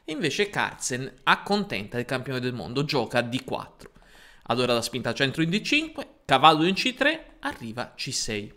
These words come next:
Siamo entrati nella semislava con un ordine di mosse però accelerato, vedete che manca infatti il cavallo in F sei. Questo sistema oggi è chiamato il triangolo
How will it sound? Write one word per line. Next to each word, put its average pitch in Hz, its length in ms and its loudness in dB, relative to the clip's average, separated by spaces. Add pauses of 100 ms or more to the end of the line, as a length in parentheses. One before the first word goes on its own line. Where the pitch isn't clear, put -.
(520)
Siamo 320 320 0
entrati 196 480 6
nella 214 260 8
semislava 175 1000 8
con 196 220 2
un 254 60 -2
ordine 226 320 2
di 190 100 2
mosse 196 480 2
però 190 240 4
accelerato, 165 880 4
vedete 185 320 -4
che 139 140 -2
manca 180 320 -4
infatti 139 460 -2
il 127 100 -4
cavallo 160 380 4
in 143 140 0
F - 140 -8
sei. 147 540 -2 (440)
Questo 302 300 0
sistema 147 840 2
oggi 156 300 4
è - 40 2
chiamato 143 320 0
il 139 100 4
triangolo 139 840 2